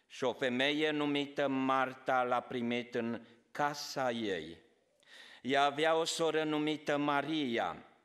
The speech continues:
care s-a așezat jos la picioarele Domnului și asculta cuvintele lui.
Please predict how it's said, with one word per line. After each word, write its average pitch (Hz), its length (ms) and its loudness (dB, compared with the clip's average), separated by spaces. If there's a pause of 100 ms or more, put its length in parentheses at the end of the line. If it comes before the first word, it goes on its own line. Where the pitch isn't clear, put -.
(120)
care 127 300 0
s-a 139 260 0
așezat 135 640 0
jos 156 720 -2 (360)
la 131 180 2
picioarele 151 680 2
Domnului 143 600 0
și 143 200 -2
asculta 135 680 0
cuvintele 113 840 -2
lui. 98 480 -4